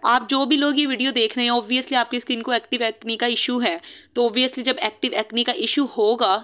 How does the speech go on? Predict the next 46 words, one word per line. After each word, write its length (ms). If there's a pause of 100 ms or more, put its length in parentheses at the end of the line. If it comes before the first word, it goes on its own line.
तो 80
आपकी 280
स्किन 260
पे 100
इसका 220
मतलब 420
ऑयल 220
और 80
सीबम 340
की 100
प्रोडक्शन 440
भी 80
बहुत 300
ज्यादा 260
है। 120 (320)
तो 60
ये 260
ऑयल 220
हमारी 300
स्किन 280
पे 120
मौजूद 340 (100)
ऑयल 360
और 140
सीबम 360
की 100
प्रोडक्शन 480
को 140
मेंटेन 380
कर 140
देता 280
है। 60
तो 80
चलें 280
जब 140
इसकी 220
प्राइस 300
की 100
बात 280
करते 280
हैं, 80
इसकी 240
जो 120
है 100
ना 200
प्राइस 360